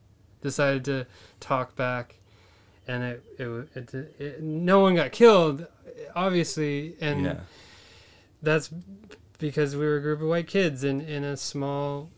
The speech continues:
Speaker 1: white town, you know, so th-, we're lucky, but I just definitely have seen a cop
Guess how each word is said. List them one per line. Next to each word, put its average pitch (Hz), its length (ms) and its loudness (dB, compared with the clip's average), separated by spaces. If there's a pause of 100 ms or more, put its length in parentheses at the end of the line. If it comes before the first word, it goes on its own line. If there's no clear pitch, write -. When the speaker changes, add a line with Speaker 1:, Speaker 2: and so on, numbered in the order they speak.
(240)
Speaker 1:
white 143 260 -6
town, 147 420 -2
you 123 120 -6
know, 123 240 -8
so 127 480 -6 (1700)
th-, 131 200 -16
we're 135 180 -4
lucky, 151 320 0
but 127 260 0
I 131 180 -2 (100)
just 135 360 -4
definitely 131 800 -6 (400)
have 123 200 -8
seen 131 720 -6 (1040)
a 120 60 -10
cop 117 440 -6